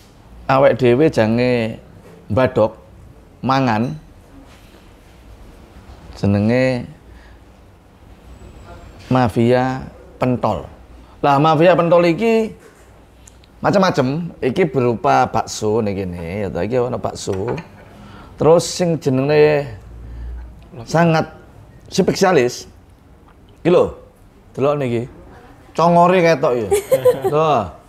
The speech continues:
Speaker 1: Congore lobster mafia.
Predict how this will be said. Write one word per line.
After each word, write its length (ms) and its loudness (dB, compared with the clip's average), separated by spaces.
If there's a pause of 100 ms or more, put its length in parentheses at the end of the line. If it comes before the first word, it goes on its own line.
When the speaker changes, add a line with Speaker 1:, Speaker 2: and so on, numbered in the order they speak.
(920)
Speaker 1:
Congore 540 4 (460)
lobster 840 0 (380)
mafia. 760 -4